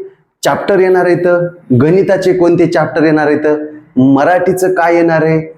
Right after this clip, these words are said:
बुद्धिमत्तेच्या सिलेबस मध्ये काय बदल झालाय का, आणि गणित महत्त्वाचा विषय ठरणार आहे या परीक्षेत, गणित आणि मराठी. वाघ हो, दरवर्षीप्रमाणेच याही वर्षी सुद्धा परीक्षा लवकर आलेली आहे,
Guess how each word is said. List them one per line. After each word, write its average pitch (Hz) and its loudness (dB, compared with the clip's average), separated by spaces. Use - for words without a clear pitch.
बुद्धिमत्तेच्या 165 0
सिलेबस 165 0
मध्ये 160 2
काय 156 0
बदल 135 2
झालाय 151 0
का, 151 -2
आणि 180 2
गणित 160 0
महत्त्वाचा 160 0
विषय 127 0
ठरणार 120 0
आहे 120 2
या 120 2
परीक्षेत, 120 -2
गणित 139 0
आणि 131 2
मराठी. 123 0
वाघ 175 2
हो, 214 2
दरवर्षीप्रमाणेच 180 0
याही 165 2
वर्षी 156 0
सुद्धा 147 -2
परीक्षा 143 -2
लवकर 135 2
आलेली 143 2
आहे, 143 -2